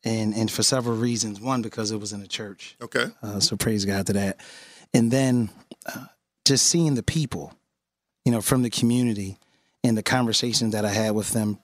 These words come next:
Speaker 1: before and then after, uh, during my exit, they were appreciative that, uh, c-, you know, candidates came to meet them. Uh,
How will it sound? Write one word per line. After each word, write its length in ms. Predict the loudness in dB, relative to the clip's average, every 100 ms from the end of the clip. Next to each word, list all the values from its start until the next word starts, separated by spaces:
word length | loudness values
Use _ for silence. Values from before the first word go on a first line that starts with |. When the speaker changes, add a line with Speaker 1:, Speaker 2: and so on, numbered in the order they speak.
| _ -4
Speaker 1:
before 600 | 0 2 2 0 -2 -6 -4
and 100 | 0
then 140 | 0
after, 540 | 0 -2 -2 -4 -6 -10 _ _ _ _ _
uh, 240 | -12 -12 -14 _ _ -2
during 240 | 0 2
my 160 | 0 0
exit, 460 | 0 0 -2 -4 -8 _ _ _ _ _ _ _ _ _ _ _ _ 0
they 100 | 2
were 120 | 2
appreciative 760 | 0 0 2 0 0 0 0 0
that, 260 | -2 -4 -10 -12
uh, 60 | -6
c-, 100 | -6 -2
you 160 | 0 0
know, 240 | -2 -4 -2
candidates 480 | 0 0 0 0
came 400 | 0 0 0 0 -2
to 140 | 0
meet 280 | 0 0 -6
them. 220 | -14 -14 _ _ _ _ _ -6
Uh, 280 | -4 -4